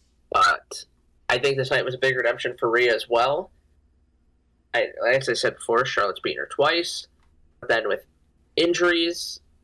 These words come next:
I'd say probably throughout the past year on and off, um, I know a lot of people kind of assumed she was gonna be just the,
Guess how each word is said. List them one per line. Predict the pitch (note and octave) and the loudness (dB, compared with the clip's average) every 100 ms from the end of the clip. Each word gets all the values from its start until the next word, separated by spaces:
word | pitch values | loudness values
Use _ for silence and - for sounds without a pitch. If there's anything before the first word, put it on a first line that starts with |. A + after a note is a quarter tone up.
| - | -10
I'd | A#2 | -4
say | F3+ G3 | 0 0
probably | D3+ A2 A#2 A2+ | 0 -2 -2 -4
throughout | - B2 A2+ | 0 -2 -2
the | |
past | - A2 F#2+ - | -4 -2 -2 0
year | B2+ A2 | 0 0
on | F2 F#2+ | 0 -2
and | F#2+ | 0
off, | E2+ D2+ - - _ _ _ _ _ _ _ _ _ - | 0 -2 -6 -20 _ _ _ _ _ _ _ _ _ -6
um, | F#2 F2 D2+ | 0 0 0
I | - | 0
know | B2+ A#2+ | 2 2
a | |
lot | A2+ A2 | 4 2
of | - | -2
people | - A#2 A2 | -6 -4 -4
kind | - B2+ B2 | -2 -2 -2
of | B2 | -2
assumed | G2 - D#3 F3 F3+ | -2 0 2 2 2
she | - A#2 | 0 0
was | G#2+ | -2
gonna | - A#2 | 0 -2
be | G#2+ G#2+ | -2 -4
just | - G#2 - - | -2 -2 -2 -2
the, | A2 F#2 | 0 0